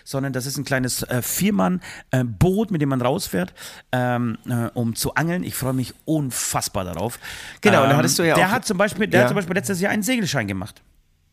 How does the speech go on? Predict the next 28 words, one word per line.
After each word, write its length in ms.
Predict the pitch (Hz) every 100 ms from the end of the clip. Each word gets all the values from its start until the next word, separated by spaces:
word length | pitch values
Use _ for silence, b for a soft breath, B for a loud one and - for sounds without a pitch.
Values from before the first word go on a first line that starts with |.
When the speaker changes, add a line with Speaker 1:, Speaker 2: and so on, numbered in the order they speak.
| _ _ _ _ _ _ _ B B -
Speaker 2:
Der 60 |
hat 20 | 123
einen 60 |
Segelschein 640 | 147 139 127 101 85 - 110
gemacht. 260 | 101 92 B B
Und 140 | 110 110
du 60 |
hattest 200 | 156 160
aber 180 | 139 127
auch 100 | 151
erzählt, 300 | 170 - 143
du 60 | 117
warst, 200 | 117 -
glaub 180 | 117 104
ich, 200 | 104 110
äh, 260 | 110 101
das 260 | 98 101 -
war 120 | 104
dann 140 | 101 95
nicht 180 | 87
dreiundzwanzig, 500 | - 95 135 175 160 123
sondern 140 | 110
zweiundzwanzig 540 | - 175 147 110 95 87
warst 200 | 87 95
du 40 |
in 60 | 90
Norwegen, 320 | 85 82 76
oder? 200 | 117 151